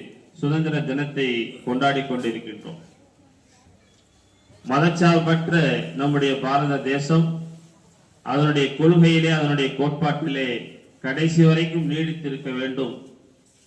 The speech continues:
இந்த நாட்டினுடைய மக்கள் அனைவருமே ஒரு தாய் பிள்ளைகள், சகோதர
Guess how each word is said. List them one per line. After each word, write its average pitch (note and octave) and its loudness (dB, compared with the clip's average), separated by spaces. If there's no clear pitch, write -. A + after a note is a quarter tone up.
இந்த B2+ -8
நாட்டினுடைய D#3+ 2
மக்கள் D#3+ -2
அனைவருமே E3 6
ஒரு D3 4
தாய் F3 2
பிள்ளைகள், D3 0
சகோதர F#3 2